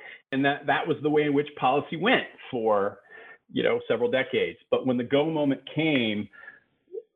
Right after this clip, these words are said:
folks had worked hard to make it very clear, this has racial implications that are unsustainable and untenable, and you just can't do it. And we didn't do it. Uh,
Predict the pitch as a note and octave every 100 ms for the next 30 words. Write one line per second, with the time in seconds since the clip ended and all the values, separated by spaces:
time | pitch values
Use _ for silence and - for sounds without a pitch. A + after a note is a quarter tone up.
0 | _ - A#2+ A#2+ - A#2+ G#2+ B2 B2 -
1 | F#3 C#3 B2+ - B2 B2+ C#3 D3 E3 C#3+
2 | D#3 D#3+ - G3+ A#3+ D3+ G#2+ - - -
3 | _ - F#2+ A2+ C#3+ G#3+ - - - -
4 | - - - A#2+ A2 G#2+ C3+ F3 D3 A2
5 | F#2+ - A2 - F#2+ G2 - - G#2 F#2+
6 | F#2 E2+ E2 - _ _ - B2+ A2 G#2+
7 | - - - D#2 - D#2+ G#2+ G#2+ B2+ A2+
8 | A2 G#2+ - G#3+ B3+ - - _ - -
9 | B2+ B2+ B2+ C#3+ - A#2 C#3 F#3+ - -
10 | _ - G#2 G2+ F#2+ _ _ _ _ E2+
11 | F2 E2+ F2 G#2 F2+ - - - - -
12 | C#3